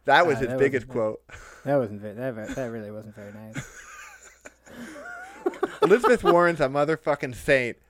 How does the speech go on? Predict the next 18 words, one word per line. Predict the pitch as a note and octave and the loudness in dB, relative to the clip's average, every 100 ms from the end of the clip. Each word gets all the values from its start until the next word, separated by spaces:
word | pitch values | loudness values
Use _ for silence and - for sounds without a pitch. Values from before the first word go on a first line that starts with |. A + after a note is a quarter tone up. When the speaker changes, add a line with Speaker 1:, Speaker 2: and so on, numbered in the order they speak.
| _ _ - | _ _ -14
Speaker 2:
Yeah, | D3+ E3 D3 C3 | 0 2 2 2
and | C#3 | 4
Michael | F3+ E3 | 4 4
Bloomberg's | D#3 E3 D#3+ D3+ | 2 4 4 2
a | |
lion | C#3 D3+ F3 F3 D3+ | 2 6 8 8 6
of | C3+ | 2
a | B2+ | 0
man. | A#2 A2 | -4 -4
Anyway, | F3+ F#3 C#3 | 2 4 4
what | D3+ F#3 | 4 2
did | G3 | 4
the | E3 | 4
website | D#3 C#3 B2 A#2 | 4 2 -2 -4
say? | - A#2+ - - - B4+ - B4+ | -8 -12 -12 -16 2 2 2 -4
Speaker 1:
<laughs> | - - F#4 F4 D4+ - | -4 -6 -8 -8 -10 4
Quote, | G#3+ D3+ - _ _ - _ _ _ _ | 6 6 2 _ _ -20 _ _ _ _
"Pepsi | G#3 A3+ - C3+ B2 | 2 2 0 -6 -6